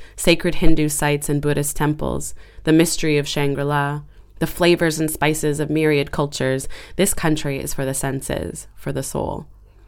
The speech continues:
for love of family and the divine, for connection to greatness and some of the highest peaks of the world. It was decided. I'd come to Pakistan. And so, after assuring my family that it was more than safe to travel there,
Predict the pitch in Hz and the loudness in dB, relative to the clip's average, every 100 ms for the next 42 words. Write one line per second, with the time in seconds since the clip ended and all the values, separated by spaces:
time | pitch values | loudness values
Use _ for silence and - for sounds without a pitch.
0 | - - 175 160 160 165 - 156 151 151 | -20 -4 2 4 4 2 2 4 6 4
1 | 147 143 139 143 147 143 143 143 147 - | 2 0 -2 -2 0 0 0 -2 -8 -14
2 | - - - - 156 175 160 - 156 156 | -20 -20 -16 -8 -2 0 2 2 0 2
3 | 156 156 147 147 147 147 151 147 147 - | 2 2 0 -2 -2 -2 0 0 -2 0
4 | 147 143 - - 147 - 139 147 143 123 | 0 0 -4 -6 -6 -6 -8 -6 -4 -4
5 | 90 80 - - - - - - - - | -6 -8 -12 -18 -20 -20 -20 -20 -20 -18
6 | - 143 147 143 156 165 165 165 - - | -8 -4 -4 -4 -4 -2 -4 -8 -12 -10
7 | - - - - - - - 151 - 135 | -10 -10 -14 -20 -20 -10 -4 -4 -2 -2
8 | 135 147 147 156 147 147 156 151 - - | 0 0 0 -2 -6 -6 -6 -10 -14 -18
9 | - - - - - - - - - - | -16 -16 -16 -16 -18 -18 -18 -18 -16 -14
10 | - - - - - 170 214 190 165 175 | -12 -12 -12 -6 0 2 6 8 8 6
11 | 160 180 165 - 185 165 156 156 190 175 | 4 2 -2 0 2 4 2 2 2 4
12 | 156 147 151 143 151 160 208 254 185 160 | 4 4 2 0 -2 0 2 4 4 2
13 | 147 - 143 180 170 156 147 143 147 | -2 -2 -2 2 4 2 0 0 -2